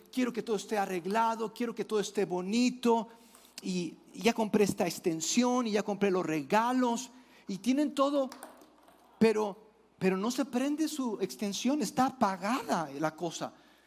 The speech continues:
Sus, sus casas, sus relaciones están apagados, están, con su relación con Dios está apagado su relación con Dios. Se están quejando y es que no se, no se puede,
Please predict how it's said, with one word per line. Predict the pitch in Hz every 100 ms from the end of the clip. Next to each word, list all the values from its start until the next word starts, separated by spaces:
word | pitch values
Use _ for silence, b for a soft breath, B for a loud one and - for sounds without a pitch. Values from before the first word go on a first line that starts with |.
| B
Sus, | - 190 - - B -
sus | - 185 -
casas, | - 208 220 - 208
sus | - 165
relaciones | 160 147 - 208 190
están | 233
apagados, | 247 247 185 151 185 226 226 - B B B B -
están, | - 180 - 254 247 - - - -
con | - 196
su | 208
relación | 190 175 254 262
con | 247 190
Dios | 233 233
está | - 247
apagado | 240 214 180 214 247
su | -
relación | 175 151 180
con | 180 151
Dios. | 127 110 117 - b b b _ _ _ _ _ _ _ _ _ _ _
Se | -
están | - - 226
quejando | 226 196 214 220 233 220 226
y | 180 196
es | -
que | 214
no | 202
se, | 190 - -
no | 196
se | 202
puede, | - 214 226 226